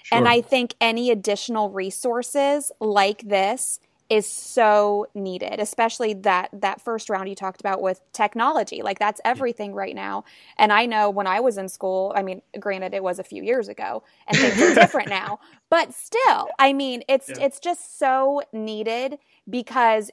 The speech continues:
Speaker 1: you, you don't have to go through as much red tape and follow,
Speaker 2: Sure.
Speaker 1: you know, as many rules and regulations as, as, you know, these bigger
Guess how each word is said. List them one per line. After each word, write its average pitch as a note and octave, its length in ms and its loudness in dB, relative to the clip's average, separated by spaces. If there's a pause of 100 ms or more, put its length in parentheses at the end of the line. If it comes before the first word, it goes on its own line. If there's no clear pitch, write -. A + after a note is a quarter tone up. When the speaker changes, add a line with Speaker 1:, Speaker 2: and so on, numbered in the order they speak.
Speaker 1:
you, B3 640 -4 (260)
you A#3 260 -6
don't B3 320 0
have A3 320 -8
to G3+ 420 -4
go G#3 260 0
through G3+ 500 -4
as G3 200 -2
much G3 360 -4 (380)
red G#3 400 0
tape G3 400 -6
and F#3+ 180 -8
follow, G3+ 440 0
Speaker 2:
Sure. G3+ 140 -4
Speaker 1:
you G3 40 -2
know, G3 220 -2
as G3 120 -4
many G#3+ 280 -8
rules A3 500 -4
and A3 100 -4
regulations A3 840 -2
as, F#3+ 200 -4 (280)
as, G3+ 260 4 (240)
you G#3+ 140 -6
know, G3+ 140 -2
these F#3+ 300 -10
bigger G3 760 -4